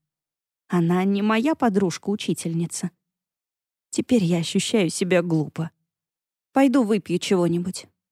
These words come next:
Вы хотите пить?» Я ухожу, не дождавшись ответа.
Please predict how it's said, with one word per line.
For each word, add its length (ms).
Вы 140
хотите 460
пить?» 400
Я 220
ухожу, 540
не 160
дождавшись 720
ответа. 520